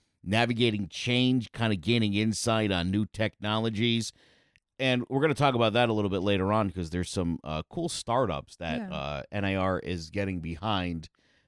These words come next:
Speaker 1: Uh, so we'll kinda sink our teeth into some of that as
Speaker 2: And
Speaker 1: well,
Speaker 2: plus,
Speaker 1: but
Speaker 2: Vegas, baby.
Speaker 1: I know.
Speaker 2: Right?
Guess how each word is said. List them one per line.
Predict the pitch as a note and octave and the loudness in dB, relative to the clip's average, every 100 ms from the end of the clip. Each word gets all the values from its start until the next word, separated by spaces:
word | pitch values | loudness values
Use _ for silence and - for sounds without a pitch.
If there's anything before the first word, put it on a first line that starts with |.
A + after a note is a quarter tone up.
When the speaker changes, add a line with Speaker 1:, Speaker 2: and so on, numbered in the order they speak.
| - | -6
Speaker 1:
Uh, | D#2 D#2+ | -2 -2
so | - F#2 | -2 -2
we'll | F#2 | -2
kinda | - F#2 E2 | -2 -4 -4
sink | - F2+ | -4 -4
our | E2 D#2 | -6 -8
teeth | F#2 E2 | -6 -6
into | F2 D#2 | -6 -8
some | - F2+ F2 | -6 -4 -2
of | |
that | D#2+ C2+ | -2 -4
as | - D#2 - | -6 -8 -2
Speaker 2:
And | - | 0
Speaker 1:
well, | - | 2
Speaker 2:
plus, | A#3 A#3+ | 2 2
Speaker 1:
but | - | -2
Speaker 2:
Vegas, | F#3 F3+ G#3+ B3 | -2 0 2 2
baby. | - D#3+ D#3+ F3+ G3+ - _ _ - | 0 -4 0 -2 -2 -8 _ _ -6
Speaker 1:
I | B2+ G#2 D#2+ | 0 0 0
know. | - | 0
Speaker 2:
Right? | F#3+ G#3 F#4 | 2 4 4